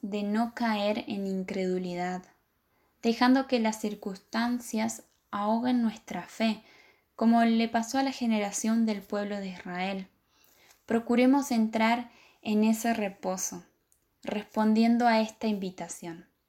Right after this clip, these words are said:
acercándonos a Jesús, entregándole nuestras cargas, creyendo que nadie más que Él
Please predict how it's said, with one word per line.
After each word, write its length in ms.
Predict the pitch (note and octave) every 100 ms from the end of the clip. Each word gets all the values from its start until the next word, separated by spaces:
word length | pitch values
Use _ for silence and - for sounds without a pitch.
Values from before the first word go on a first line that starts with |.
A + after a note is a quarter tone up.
| _ _ _ _ _ _ _ _ _ - _
acercándonos 840 | F#3+ F#3 F#3 - F#3+ F#3+ F#3+ F#3
a 60 | F#3
Jesús, 600 | F3+ F3 - A#3+ A3+ - _ _ - - -
entregándole 1080 | A#3+ A#3 B3 B3 C4+ D4 D4 B3+ B3+ D4 - _ -
nuestras 460 | G#3+ - - F#3 - -
cargas, 640 | A3+ G#3+ F#3+ F#3 F#3 - _ _ _ _ _
creyendo 540 | - A#3+ A#3+ C#4 C#4 C4+
que 120 | B3
nadie 500 | A#3+ B3 C4+ C#4+ D4
más 340 | B3+ A#3+ B3 -
que 340 | - A3 G#3+
Él 220 | A3+ B3+